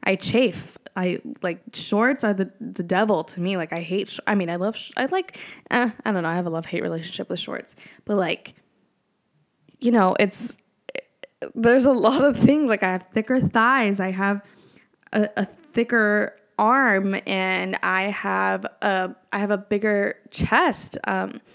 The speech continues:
there's so many things about me that I'm just like, "Oh God," like, I hate when I sit down and I look at my thigh and it just looks like it's bigger, right? But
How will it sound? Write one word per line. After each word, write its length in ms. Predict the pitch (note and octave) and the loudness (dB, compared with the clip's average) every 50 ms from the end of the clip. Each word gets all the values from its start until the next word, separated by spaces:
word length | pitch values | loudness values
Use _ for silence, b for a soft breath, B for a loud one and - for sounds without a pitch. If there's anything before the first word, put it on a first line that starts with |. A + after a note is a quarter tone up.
| b b b b b b b _ _ _ _ _ _ _ _ _ _ _ | b b b b b b b _ _ _ _ _ _ _ _ _ _ _
there's 200 | A#3 B3+ B3+ - | 0 2 2 2
so 180 | - C4+ C#4 | 2 2 2
many 220 | D4 D#4+ D#4+ D4+ C4+ | 4 4 2 2 2
things 260 | - C4 C4+ D4 D4 | 2 2 0 2 2
about 260 | C#4+ A#3+ G#3 - - | 2 0 0 0 -2
me 220 | - G3 G3 G3 G3 | -4 -4 -2 -2 -2
that 400 | F#3+ F#3+ F#3 F#3 - - - b b b b b b b b b b _ _ _ _ _ _ _ _ _ _ _ _ _ _ _ - | 0 2 2 2 0 -2 -6 b b b b b b b b b b _ _ _ _ _ _ _ _ _ _ _ _ _ _ _ -6
I'm 100 | G#3+ G3+ | -4 -4
just 120 | G#3 G3+ | -4 -4
like, 200 | G3 F#3+ F#3+ - - - F#3+ | -6 -8 -10 -12 -18 -14 -14
"Oh 120 | G3 F#3+ - _ - | -14 -14 -14 _ -14
God," 380 | F3+ E3+ E3 E3 E3+ E3+ - | -14 -12 -12 -12 -12 -12 -10
like, 140 | - F3 F3 | -10 -8 -6
I 80 | G3+ F#3+ | -6 -6
hate 380 | F3+ - - - F#3+ F#3+ G3 | -6 -6 -6 -2 -2 0 0
when 100 | G#3 G3+ | 0 0
I 80 | F#3+ F#3+ | 0 -2
sit 320 | F#3+ - - G3 F#3+ G3 | -4 -2 -2 -2 -4 -2
down 480 | - F#3 F#3 F3+ F3+ F3+ F#3 F#3 F#3 F#3 | -4 -4 -2 -2 -2 -2 -2 -2 -2 -2
and 260 | F3+ F3 F3 F3+ F3+ B B B B B - | -4 -4 -6 -8 -10 B B B B B -4
I 80 | G3+ | -2
look 180 | F#3 F#3 F3+ - | 0 0 0 0
at 60 | G#3 | 0
my 120 | G3 F#3 F#3 | 0 0 -2
thigh 200 | F3+ F#3 F3+ F#3 | -2 -4 -4 -4
and 120 | F#3 F#3 | -4 -4
it 140 | F#3 F3 - | -6 -8 -8
just 220 | - F#3 - - | -8 -10 -8 -8
looks 180 | F3 F3 - - | -8 -8 -6 -8
like 140 | F#3 F3 F#3+ | -6 -6 -6
it's 100 | F3 - | -10 -10
bigger, 600 | - _ _ F#3+ F#3 F#3 F#3 F3+ F3 E3+ F3 - B B B B B B _ | -16 _ _ -2 0 2 2 0 0 -2 -4 -6 B B B B B B _
right? 460 | G3 F#3 F3+ F3+ G3 A3 - - - | 2 4 4 6 4 2 2 0 0
But 320 | - F#3+ A#3+ A3+ - _ | 0 0 0 -4 -14 _